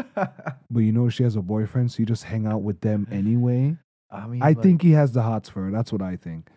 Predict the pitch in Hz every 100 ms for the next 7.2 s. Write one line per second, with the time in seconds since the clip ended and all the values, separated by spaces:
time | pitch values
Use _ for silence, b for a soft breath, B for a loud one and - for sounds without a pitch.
0 | _ 107 - 120 - - 110 - 117 120
1 | 120 95 98 95 - 90 80 76 82 85
2 | 82 - - - 98 - - 98 104 -
3 | 101 - 101 95 92 90 95 82 98 95
4 | 98 82 87 82 87 87 85 92 - 85
5 | 87 95 92 85 90 85 - 90 85 -
6 | 87 87 - 95 110 104 92 _ 92 87
7 | 87